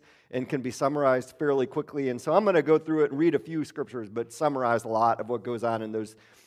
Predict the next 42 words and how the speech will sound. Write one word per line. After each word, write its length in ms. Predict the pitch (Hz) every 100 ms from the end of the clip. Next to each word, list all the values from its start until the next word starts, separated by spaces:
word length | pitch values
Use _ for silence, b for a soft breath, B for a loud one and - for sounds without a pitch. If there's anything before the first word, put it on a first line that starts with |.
| b _
few 140 | - 127
chapters. 420 | 139 127 139 110
And 80 | 135
it 160 | 135
builds 380 | 143 185 175 -
to 100 | -
the 120 | 123
scene 440 | 117 - 170 156 135
that 140 | 113
Becky 480 | 139 135 139 131 117 b b b
read, 300 | 123 131 123
where 160 | 117 117
Abram 520 | 135 160 151 139 127 -
is 280 | 120 117 113
coming 320 | 160 190 175
back 260 | 156 156
from 220 | 156 127 117
a 40 |
battle, 540 | 104 135 175 202 202 - _ _ _ _ _ _
and 280 | 147 123 110
he's 160 | 113 107
won 220 | 127 156
this 140 | 147
battle, 500 | 123 127 131 131 127 b b b b
and 500 | 117 113 113 113 101
two 280 | - 185 185
kings, 580 | 180 185 160 151 143 -
a 40 | 117
bunch 260 | 190 202
of 60 | 165
kings, 340 | 156 139 123
but 180 | 101 113
two 160 | - 170
kings 320 | 175 156 117
are 80 | 104
highlighted 540 | - 147 139 127 117
that 120 | 110
come 200 | - 147
out 200 | 135 123
to 60 | 120
meet 280 | 123 143 127
him, 260 | 139 135